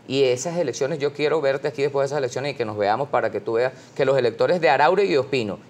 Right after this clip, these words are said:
y en particular del Estado Portuguesa, saben de mi presencia permanente en mi circuito y de mi contacto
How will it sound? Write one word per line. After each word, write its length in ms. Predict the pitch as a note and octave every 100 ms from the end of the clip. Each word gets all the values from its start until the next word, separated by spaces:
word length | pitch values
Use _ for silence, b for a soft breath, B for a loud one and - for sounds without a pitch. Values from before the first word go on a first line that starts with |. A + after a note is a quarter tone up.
| -
y 80 | C3
en 80 |
particular 480 | B2+ A#2+ B2 G#2+ A#2+
del 100 | E3
Estado 300 | D3 D3 D#3
Portuguesa, 520 | E3 - C3+ F3+ F#3 - B
saben 520 | - - E3 D#3 F3+ D#3+
de 80 |
mi 140 | C3+ B2+
presencia 540 | A#2+ A#2 C3 B2+ D3
permanente 500 | D#3+ D3 C3+ D#3+ F#3
en 60 | F#3+
mi 80 | E3+
circuito 420 | D3+ D3+ G3 G3+
y 20 |
de 60 | F#3+
mi 140 | D3+
contacto 480 | C3 B2+ C3 E3+